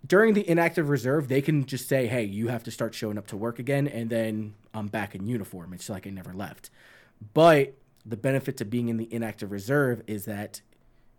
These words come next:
if you get a muster letter, you have to show up to, so that they can do, like, your, your medical, job fairs, shit like that,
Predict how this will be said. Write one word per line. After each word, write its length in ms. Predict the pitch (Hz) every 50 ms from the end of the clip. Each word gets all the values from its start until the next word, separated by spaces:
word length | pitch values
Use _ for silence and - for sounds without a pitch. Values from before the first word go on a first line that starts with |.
| _ _ -
if 180 | 120 110 104
you 280 | - 104 117 135 151 160
get 420 | 135 - 147 143 143 139 - - - -
a 240 | 127 123 120 113 110
muster 680 | 110 104 98 113 123 - - - 175 175 180 190 - -
letter, 420 | 139 160 165 180 190 196 208 196 _ _ _ _ - _ _ _
you 160 | - 120 147 147
have 200 | 147 160 147 -
to 80 | -
show 260 | 131 - - 151 135 131
up 220 | 131 123 123 -
to, 320 | - - 135 123 120 120
so 160 | 110 - 127 113
that 160 | 113 110 -
they 100 | 117 113
can 160 | 113 117 117
do, 160 | 110 117 117
like, 220 | 113 110 104 104 -
your, 260 | 101 104 101 101 101 101
your 120 | 101 101 101
medical, 680 | 117 151 175 165 160 165 170 160 156 151 151 147 147
job 380 | 139 120 - 143 139 143 139 120
fairs, 340 | - 147 139 131 127 127 120
shit 240 | - - - 131 101
like 160 | 113 107 101
that, 240 | - 104 95 87